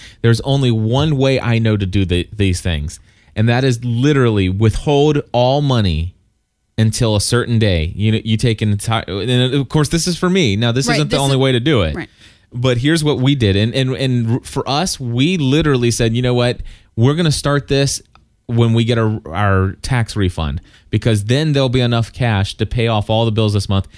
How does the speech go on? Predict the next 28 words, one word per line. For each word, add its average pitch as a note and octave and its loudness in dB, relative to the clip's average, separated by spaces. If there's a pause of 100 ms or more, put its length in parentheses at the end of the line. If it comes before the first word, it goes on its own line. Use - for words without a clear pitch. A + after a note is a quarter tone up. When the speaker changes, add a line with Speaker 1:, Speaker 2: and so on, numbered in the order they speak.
(300)
Speaker 1:
And, A#2 0
and A#2 -2
how D3 -4
I F3+ 2
do F3 2
it, E2 0 (360)
um, G2+ 0
and, B2 -2
uh, C3+ -2
well, C3+ -2
let D3 -2
me G#3 -2
go F#3 0
back D3 -2
to C3+ -10
the B2+ -2
days A#2 0
when G#2+ 0
I G#2 2
was G2+ 2
an G2+ 2
Speaker 2:
Or A2+ 4
how, B2 2
Speaker 1:
insur-, - -8
Speaker 2:
right. F#3 -2
Speaker 1:
insurance A2+ 0
agent. D#2+ -2 (520)
Uh, A2+ 0